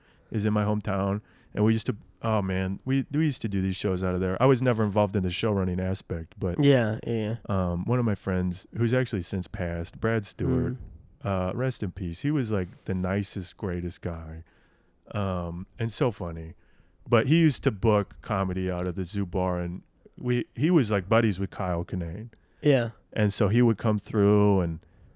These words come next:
Speaker 1: God, he's so funny. Th-, he has a bunch of, um, specials on YouTube. I
Speaker 2: Oh, yeah,
Speaker 1: highly
Speaker 2: yeah.
Speaker 1: recommend go look them up.
Speaker 2: Huh.
Speaker 1: Um,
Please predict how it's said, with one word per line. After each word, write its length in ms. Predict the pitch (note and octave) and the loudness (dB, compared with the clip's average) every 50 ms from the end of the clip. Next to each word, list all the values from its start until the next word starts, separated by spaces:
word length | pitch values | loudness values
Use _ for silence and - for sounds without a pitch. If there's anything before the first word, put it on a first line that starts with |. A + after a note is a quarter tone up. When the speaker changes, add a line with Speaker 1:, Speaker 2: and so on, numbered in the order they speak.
| _ _ _ - - _ _ _ _ _ | _ _ _ -20 -20 _ _ _ _ _
Speaker 1:
God, 260 | - - - F2+ - - | -12 -10 -8 -6 -8 -8
he's 160 | D#2 - - | -10 -12 -12
so 160 | - - - - | -12 -12 -12 -16
funny. 220 | - - _ _ - - _ _ _ - B2 | -20 -20 _ _ -20 -20 _ _ _ -4 0
Th-, 160 | C3 C#3+ C3 | 0 2 2
he 240 | C3 D#3 D#3 C#3 C3+ | 4 2 2 4 2
has 180 | C3+ C3+ B2 A#2 | 2 2 2 0
a 60 | A#2 | 0
bunch 260 | G#2 A2+ A2 G#2+ - | 0 2 0 0 0
of, 160 | A2 F#2 G2 - | -2 -4 -4 -2
um, 220 | G#2 G2 F#2 F#2 | 0 0 0 0
specials 400 | F2+ - - A2 G#2 - A2+ F#2 | -2 -2 -2 -2 -2 -2 -2 -2
on 100 | G2+ F#2 | -2 0
YouTube. 440 | F#2 F#2 F#2+ G2 - - G#2 G#2+ - - - - _ _ _ _ _ _ _ - | 0 2 0 0 0 -4 -6 -6 -8 -10 -14 -20 _ _ _ _ _ _ _ 2
I 120 | - A#2 | 6 8
Speaker 2:
Oh, 60 | B2 C#3 | 10 12
yeah, 40 | C#3+ | 12
Speaker 1:
highly 240 | D3 E3 E3 D#3+ D3+ | 12 12 12 12 12
Speaker 2:
yeah. 60 | D3 | 12
Speaker 1:
recommend 360 | C#3+ C3 C#3 C3+ B2+ B2+ B2 | 10 8 8 6 6 6 6
go 80 | B2+ B2 | 4 4
look 240 | A#2+ B2+ B2 A2+ | 4 4 2 2
them 160 | - B2 A2+ G#2+ | 2 0 2 4
up. 320 | G2+ G2 F#2+ - _ - _ _ _ _ _ _ | 4 2 2 -2 _ -14 _ _ _ _ _ _
Speaker 2:
Huh. 240 | - D#3 C3+ C3 - | -8 -8 -6 -2 0
Speaker 1:
Um, 520 | A2+ A2 G#2+ G#2 G2 F#2+ F#2 F2+ F2 F2 | 2 4 4 4 4 2 2 0 -2 -4